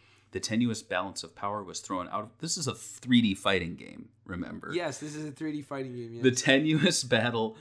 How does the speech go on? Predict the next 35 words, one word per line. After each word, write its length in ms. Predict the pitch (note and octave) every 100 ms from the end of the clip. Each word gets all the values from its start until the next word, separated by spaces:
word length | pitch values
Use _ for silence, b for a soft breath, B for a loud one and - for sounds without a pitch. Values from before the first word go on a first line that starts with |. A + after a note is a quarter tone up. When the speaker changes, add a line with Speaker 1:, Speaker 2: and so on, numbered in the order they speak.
| B
Speaker 1:
of 180 | G#2+ G#2
power 280 | A#2 G#2+ G#2+
was 160 | G2 -
thrown 280 | G#2+ F#2+
out 120 | F2+ F2+
of 120 | F#2
whack, 360 | G2 A2 G#2+ -
and 140 | F2+ F2+
every 260 | G#2 A#2+
street 400 | A2 - G#2+ G#2 _ _ _
tribe 380 | - G#2 G2+ G2
with 200 | F#2 - -
pride, 560 | - G#2 G#2 A#2 B2
dreams, 340 | A#2 G#2 G2+ F#2+
and 80 | F#2+
ambition 480 | F2 F#2+ F#2+ G2+
felt 240 | F2 F#2+ -
the 60 |
shockwave 540 | F#2+ F#2+ F2 - F2 F2 -
of 140 | F2+ E2
his 220 | F#2 -
fall 420 | - F2 E2+ - F#2
like 240 | F2 -
a 80 | -
call 400 | - - G2 A2+
to 180 | G#2+ -
arms. 460 | F#2 A2 F#2 F2 - B B -
The 60 | G2+
Second 460 | - D3 D#3 D#3+
Street 320 | C3+ - G#2 F#2+
War 160 | F#2
was 220 | F2+ E2+
ignited. 540 | F#2+ G2 F#2 E2+ G2+ - b b b
So 160 | - C3+
just, 440 | B2 D3+ E3 -